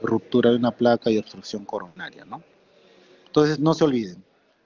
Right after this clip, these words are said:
paciente con, este, sospecha de síndrome coronario agudo, ¿no? O con alta sospecha tiene que ser, eh, manejado en una unidad coronaria, manejado en una sala de shock trauma,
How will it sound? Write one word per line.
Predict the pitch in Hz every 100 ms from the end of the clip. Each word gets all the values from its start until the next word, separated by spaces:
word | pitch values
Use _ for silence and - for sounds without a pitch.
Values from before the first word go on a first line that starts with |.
| _
paciente | 120 - 196 190
con, | 185 175 170 170
este, | 147 131 - - 127 120 117 113 110 113
sospecha | - 131 - 175 -
de | 160
síndrome | 147 143 156 156
coronario | 151 127 131 135
agudo, | 131 160 165 180 185 _ _ _ _ _ _ _ _ -
¿no? | 120 131 - - -
O | 50 55 - -
con | 110 151
alta | 170 180
sospecha | 180 - 180 175 - 180
tiene | 175 143 139
que | 127
ser, | - 139 139
eh, | 123 - _ - - -
manejado | 120 117 - 139
en | 135
una | 135 135
unidad | 131 123 127
coronaria, | 135 135 147 151 147 147
manejado | 143 113 110 - 131 127 127 127
en | 117 107
una | 113 113
sala | - 117
de | 113
shock | - 113
trauma, | - 143 135 135